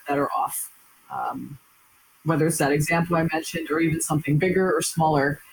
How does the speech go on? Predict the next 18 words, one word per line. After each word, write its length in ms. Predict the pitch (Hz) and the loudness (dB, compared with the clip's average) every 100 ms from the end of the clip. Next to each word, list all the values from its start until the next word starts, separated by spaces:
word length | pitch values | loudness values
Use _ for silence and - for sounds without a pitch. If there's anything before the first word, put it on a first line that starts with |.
| - - _ | -20 -20 _
So, 440 | - 156 143 143 - | -2 2 4 2 2
um, 220 | 143 131 | -2 0
and 140 | 160 147 | 0 2
the 40 | |
best 280 | 170 175 - | 2 0 0
pla-, 120 | 175 | -2
the 80 | 156 | 0
best 320 | 147 202 - | 0 0 2
way 120 | 190 | 2
you 60 | 180 | 4
can 160 | 175 | 2
do 140 | 170 175 | 2 2
that 240 | 156 147 | 2 0
is 100 | 151 | -2
from 140 | - - 151 | -6 -12 -18
a 40 | - | -4
place 380 | 180 170 - - 151 | 0 2 0 -2 -2
of 540 | 139 135 139 - - | 0 0 -4 -8 -10